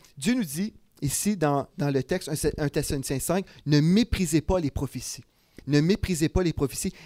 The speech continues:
mais examinez toutes choses. Retenez ce qui est bon.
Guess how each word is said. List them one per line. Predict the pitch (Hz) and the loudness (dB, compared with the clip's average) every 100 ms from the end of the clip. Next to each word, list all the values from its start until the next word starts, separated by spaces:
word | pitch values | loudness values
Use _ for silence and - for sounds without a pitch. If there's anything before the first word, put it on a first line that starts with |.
| - | 0
mais | 160 165 170 | 6 6 6
examinez | 175 131 175 208 202 277 | 2 2 2 4 2 0
toutes | - 240 | -2 -4
choses. | - 240 294 202 120 - - _ _ _ _ - | 0 0 0 -6 -10 -12 -16 _ _ _ _ -6
Retenez | 131 208 190 190 262 285 | 4 4 4 2 2 2
ce | 151 | -2
qui | - 139 | -2 0
est | 127 | 2
bon. | 131 127 | 0 -2